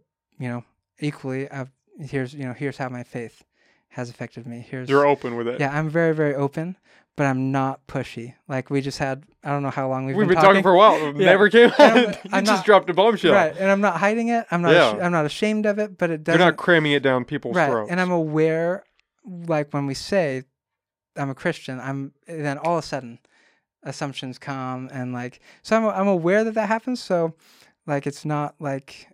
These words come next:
Speaker 1: I don't have to come on your podcast and just start preaching, you know? I
Speaker 2: Yeah.
Speaker 1: But it's, um, it is, uh, the, um, the lessons, the things, um, that I've learned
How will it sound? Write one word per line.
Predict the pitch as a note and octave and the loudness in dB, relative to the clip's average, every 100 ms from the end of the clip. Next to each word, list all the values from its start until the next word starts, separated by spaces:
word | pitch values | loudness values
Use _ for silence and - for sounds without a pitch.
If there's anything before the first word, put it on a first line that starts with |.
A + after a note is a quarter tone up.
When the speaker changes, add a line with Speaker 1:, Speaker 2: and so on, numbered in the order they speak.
| _ | _
Speaker 1:
I | C3+ | -12
don't | C3+ C3+ C#3 _ _ _ - | -6 -6 -6 _ _ _ -6
have | D3 - | -6 -6
to | |
come | C3 C3+ | -8 -8
on | C3 | -8
your | B2+ - - | -10 -12 -10
podcast | C#3 - A#2+ - | -10 -8 -12 -10
and | C3 | -14
just | C3+ - | -14 -10
start | B2+ C#3 | -10 -8
preaching, | - D3 - A#2 | -6 -6 -6 -12
you | B2 | -10
know? | C3 | -8
I | C#3 | -4
Speaker 2:
Yeah. | C#3 C#3 A2 G#2+ _ - | 2 2 0 -8 _ -2
Speaker 1:
But | C#3 C3+ - | -2 -2 -6
it's, | D3+ C#3 - - - - _ | -4 -4 -6 -12 -12 -14 _
um, | C#3 C3 B2 B2 B2+ B2 _ _ _ _ _ - - | -4 -2 -4 -8 -10 -12 _ _ _ _ _ -20 -8
it | C#3+ | -4
is, | C#3 C#3 C3 - - _ _ _ _ - | -2 -2 -4 -10 -20 _ _ _ _ -10
uh, | C3 B2 C3 | -6 -6 -6
the, | C3 B2 B2 B2 - _ _ _ | -6 -6 -6 -10 -12 _ _ _
um, | C3 B2 A#2+ A#2+ A#2+ - _ _ _ - | -10 -8 -10 -12 -14 -16 _ _ _ -14
the | B2 | -6
lessons, | C#3 C#3 - C#3+ C#3+ | -4 -4 -6 -10 -10
the | B2+ | -14
things, | - C3+ C3+ C3+ C#3 - _ _ _ _ _ | -12 -10 -8 -10 -12 -18 _ _ _ _ _
um, | C#3+ B2+ B2 B2 B2 - _ _ _ _ _ _ | -10 -8 -6 -8 -12 -16 _ _ _ _ _ _
that | C3 B2+ - C#3 | -6 -6 -12 -10
I've | B2+ C3 | -10 -6
learned | C3 C3 C3 C3+ | -4 -4 -6 -10